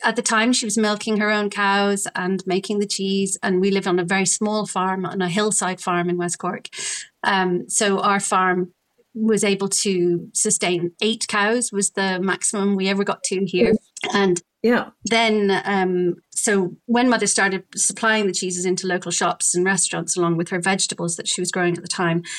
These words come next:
Speaker 1: the cheese started taking off and being, you know, popular. And so she had to start buying milk in from a neighbouring farm, uh, to, to
Speaker 2: Right.
Speaker 1: supplement our own. And, uh, so we still buy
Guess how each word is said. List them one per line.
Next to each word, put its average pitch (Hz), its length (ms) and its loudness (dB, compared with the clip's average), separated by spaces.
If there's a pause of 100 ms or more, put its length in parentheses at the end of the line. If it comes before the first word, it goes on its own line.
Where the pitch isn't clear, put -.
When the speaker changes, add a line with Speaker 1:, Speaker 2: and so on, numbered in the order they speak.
(300)
Speaker 1:
the 208 60 0
cheese 208 320 0
started 180 360 0
taking 190 340 -2
off 175 360 -2 (100)
and 180 420 0 (280)
being, 185 520 0 (140)
you 214 160 2
know, 170 240 0 (100)
popular. 180 540 -2 (480)
And 196 240 2
so 190 180 2
she 208 160 -2
had 214 160 -2
to 220 80 -4
start 190 260 -2
buying 196 320 2
milk 196 240 0
in 196 240 0
from 190 480 -2
a 185 120 -2
neighbouring 214 440 2
farm, 269 380 -2 (120)
uh, 190 320 0
to, 208 180 0
to 196 60 4
Speaker 2:
Right. 151 180 4
Speaker 1:
supplement 185 540 -2
our 175 160 0
own. 170 280 -4 (420)
And, 180 560 0
uh, 175 480 -2
so - 180 0
we 208 160 0
still 208 460 0
buy 185 300 0